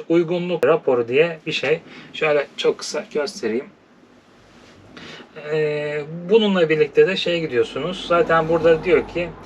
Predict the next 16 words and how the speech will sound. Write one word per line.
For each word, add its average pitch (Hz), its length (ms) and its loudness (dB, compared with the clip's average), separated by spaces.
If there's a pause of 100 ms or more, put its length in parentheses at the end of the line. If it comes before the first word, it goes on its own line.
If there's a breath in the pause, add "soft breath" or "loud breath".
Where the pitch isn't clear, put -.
(500 loud breath)
e, 143 680 -10
işte 147 380 -2 (140)
değişikin 151 460 0
tanımı, 135 400 -2
işte 135 200 -2
şase, 123 440 0
no, 120 160 -6
motor, 123 800 -4 (680 loud breath)
imar 127 380 -2
yılı, 107 320 -2
işte - 220 -4
plaka, 127 540 0
işte - 260 -4
kategori 135 720 0
M 117 120 -8
bir, 135 340 -6